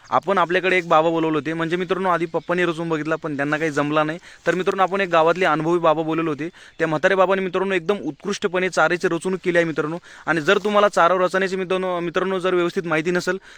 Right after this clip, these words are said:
तर तुम्ही हा व्हिडिओ नक्की बघा मित्रांनो, मी तुम्हाला पूर्ण डिटेल माहिती देणार आहे याच्यामध्ये आणि अगदी दोनच मिनिटामध्ये देणार आहे मित्रांनो, तुमचा जास्त वेळ घेणार नाही. तुम्ही व्हिडिओ पूर्णपणे बघा मित्रांनो, आणि तुम्ही पण सुद्धा या चाऱ्याची सेम रचणूक करून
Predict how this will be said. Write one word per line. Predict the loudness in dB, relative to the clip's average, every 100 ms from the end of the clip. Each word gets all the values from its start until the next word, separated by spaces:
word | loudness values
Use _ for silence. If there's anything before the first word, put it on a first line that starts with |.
| _
तर | -4
तुम्ही | 0 0 2
हा | 4
व्हिडिओ | 4 4
नक्की | 0 -2
बघा | 0 2 2 -4 -20 -20 -10
मित्रांनो, | 0 2 4
मी | 2
तुम्हाला | 0 0 0
पूर्ण | 0 -2
डिटेल | 0 2 2
माहिती | 4 2 2
देणार | 2 4
आहे | 2 2
याच्यामध्ये | 0 -2 2
आणि | 2 2
अगदी | 0 -2
दोनच | -2 0 0 -2
मिनिटामध्ये | 0 0 2
देणार | 2 2
आहे | 0
मित्रांनो, | -2 -4 -4
तुमचा | -6 -4 -2
जास्त | -2 -2
वेळ | 0 0
घेणार | 2 0
नाही. | -2 -6 -10 -20 -6
तुम्ही | 2
व्हिडिओ | 4 4
पूर्णपणे | 4 -2 0 0
बघा | 2 2
मित्रांनो, | 0 0 -2 -4 -8 -14 -6
आणि | -4
तुम्ही | -2 -2 0
पण | 0
सुद्धा | -2 2 4
या | 4
चाऱ्याची | 4 2 0
सेम | -4 0 2
रचणूक | 2 0 -2 0
करून | 0 0